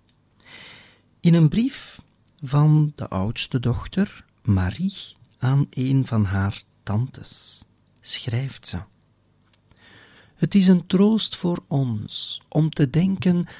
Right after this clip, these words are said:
dat we over een paar maanden bij jullie in Lisieux zullen zijn. Ik ben geroerd door de offers die onze vader brengt voor de verwezenlijking van dit plan.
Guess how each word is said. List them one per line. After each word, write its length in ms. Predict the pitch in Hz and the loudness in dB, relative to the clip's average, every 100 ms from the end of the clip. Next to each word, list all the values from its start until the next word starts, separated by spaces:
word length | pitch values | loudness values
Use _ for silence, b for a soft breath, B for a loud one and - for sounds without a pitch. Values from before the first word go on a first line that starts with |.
| B B - | B B -2
dat 200 | 147 147 | -2 0
we 140 | - | 0
over 260 | 147 139 131 | 2 2 2
een 220 | 117 101 | 0 2
paar 320 | 117 185 196 156 | 2 4 2 0
maanden 520 | 170 170 156 151 147 B B | 0 0 2 2 2 B B
bij 280 | - 117 110 | -2 4 4
jullie 500 | 117 156 175 139 180 b b b | 4 2 2 2 0 b b b
in 200 | - 147 | -2 0
Lisieux 640 | 143 139 - 147 175 185 147 | 2 2 2 2 4 2 0
zullen 360 | - 156 143 113 | -4 0 2 2
zijn. 400 | 107 92 85 98 _ _ _ _ _ B B B B | 2 2 0 -8 _ _ _ _ _ B B B B
Ik 160 | 185 | 2
ben 260 | 160 196 185 | 4 6 4
geroerd 800 | - 147 175 185 120 - - - b b b b | 6 6 8 4 2 -8 -18 -20 b b b b
door 360 | 135 139 151 151 | -2 2 4 4
de 160 | 143 | 2
offers 520 | - 185 - 170 156 - | 2 0 2 0 0 0
die 340 | 147 151 - _ _ | 2 2 0 _ _
onze 400 | - 143 151 143 | -2 -2 0 0
vader 680 | 120 131 156 160 151 143 - _ | 0 0 0 0 -4 -6 -12 _
brengt 680 | 131 117 123 135 98 - - B B | -2 0 2 0 -2 -6 -16 B B
voor 240 | - 147 143 | 2 4 6
de 120 | 143 | 4
verwezenlijking 1000 | 147 131 139 190 185 143 135 - 143 156 | 2 2 2 2 2 2 0 0 0 0
van 140 | 131 | -2
dit 220 | 127 139 - | -4 -6 -6
plan. 340 | - 90 82 | -4 -2 -2